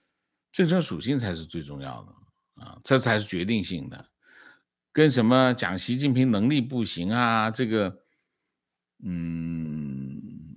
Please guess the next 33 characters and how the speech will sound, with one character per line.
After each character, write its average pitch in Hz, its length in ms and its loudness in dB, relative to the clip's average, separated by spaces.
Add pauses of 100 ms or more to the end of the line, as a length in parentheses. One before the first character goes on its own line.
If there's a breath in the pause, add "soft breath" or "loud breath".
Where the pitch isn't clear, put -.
(120)
我， 90 420 -4 (1200)
习 - 260 6
近 226 160 8
平 185 200 8
能 147 180 8
力 170 80 4
行 135 240 4
不 170 60 0
行 127 260 2
不 76 260 -10
重 147 240 0
要， 76 360 -6 (320)
重 180 180 4
要 147 140 8
的 117 100 6
是 101 140 0
什 76 120 -6
么？ 69 220 -8 (720)
他 117 140 0
到 131 220 4
底 90 140 -4
是 85 100 -6
干 117 240 0
什 85 120 -6
么 90 100 -2
来 73 260 -4
的？ 87 340 -4 (140)
这 - 160 2
才 82 200 -2
是 78 160 -10
重 71 220 -12
要 71 220 -10
的， - 240 -20